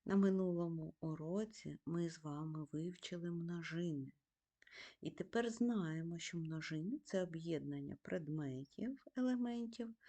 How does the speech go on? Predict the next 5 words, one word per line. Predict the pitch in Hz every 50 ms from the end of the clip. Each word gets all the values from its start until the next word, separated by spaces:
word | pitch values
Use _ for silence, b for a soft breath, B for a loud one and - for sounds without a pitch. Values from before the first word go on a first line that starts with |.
| B B B B B
на | - 185 180 165
основі | 160 165 - - - 165 165 202 247 269 269 254 254 254 - _
загальних | 175 165 160 170 170 - 165 160 165 185 202 220 220 240 254 - - _ _
властивостей | 170 165 156 156 151 - - _ - 147 143 147 156 175 180 - _ - 196 190 196 202 196
чи | - - - -